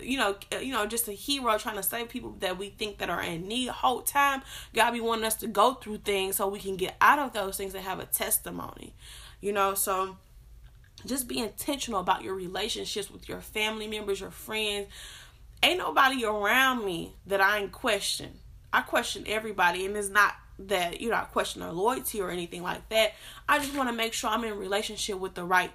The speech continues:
people at the right season. I pray about, uh, people that hang around, my friends, my sisters, like, everybody. Like, "God, you know, I want a stronger relationship, even with my little sister, God, but, you know,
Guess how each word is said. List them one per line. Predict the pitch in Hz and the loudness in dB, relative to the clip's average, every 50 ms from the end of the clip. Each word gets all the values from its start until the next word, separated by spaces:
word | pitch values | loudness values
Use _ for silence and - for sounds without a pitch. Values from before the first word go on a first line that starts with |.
| - - | -10 -12
people | - - 254 233 - - - - - - - - - - - - - - - - | -6 -4 -4 -4 -4 -8 -16 -18 -18 -20 -20 -20 -20 -20 -20 -20 -20 -20 -6 -2
at | - 196 196 | 0 0 0
the | - 175 | -2 2
right | 180 190 196 180 170 - - | 4 6 6 6 4 0 -2
season. | - - 233 226 202 180 - 170 202 | -2 -2 -2 -2 -4 -6 -6 -6 -6
I | - - | -6 -8
pray | - - - 226 214 214 | -4 0 0 2 2 2
about, | 208 208 190 180 175 175 - - - - - - - - - | 2 2 4 4 4 2 0 -4 -10 -18 -20 -20 -20 -6 -2
uh, | 185 180 175 | 0 2 2
people | - - 254 240 208 202 | 0 0 -4 -6 -2 -2
that | 190 175 175 | -2 -2 -2
hang | 190 214 214 220 | -2 -4 -4 -4
around, | 220 220 208 208 | -2 -2 -2 -2
my | 190 170 180 | -2 -4 -6
friends, | - - 220 220 226 208 | -6 -6 -6 -4 -4 -4
my | 196 190 175 | -6 -8 -8
sisters, | - 226 233 233 - 202 - | -6 -6 -6 -6 -8 -4 -2
like, | 196 185 - - - | -2 -2 -2 -2 0
everybody. | - 262 285 311 294 240 202 185 - - - - - - - - - - - - - - | 0 0 0 0 -2 -2 0 -2 -2 -2 -6 -10 -16 -18 -20 -20 -20 -20 -20 -20 -14 -6
Like, | - 180 175 175 | -4 -2 -2 0
"God, | 190 202 202 202 202 202 | 2 4 4 4 4 2
you | 196 202 208 202 | -2 -6 -6 -4
know, | 196 190 190 185 185 185 - 220 - - - - - | -2 0 0 0 -2 -4 -6 -10 -14 -20 -20 -2 0
I | 196 208 | 0 2
want | 208 208 202 190 185 - | 2 2 0 0 -2 -2
a | - - | -4 -6
stronger | - - 202 185 180 | -6 -6 -6 -6 -6
relationship, | 185 185 180 180 180 180 190 190 - - 190 185 180 175 - - | -6 -8 -6 -8 -8 -10 -8 -8 -6 -6 -4 -6 -6 -8 -10 -12
even | - 214 202 208 | -10 -8 -4 -4
with | 196 185 180 | -4 -4 -4
my | 185 185 | -6 -4
little | 185 190 190 | -4 -4 -4
sister, | 185 - 202 190 - 185 | -4 -4 -6 -6 -8 -6
God, | 185 190 180 180 180 180 | -4 -4 -4 -2 -2 -4
but, | 180 185 | -6 -6
you | 190 208 | -6 -4
know, | 202 185 - - - - | -4 -4 -4 -6 -8 -12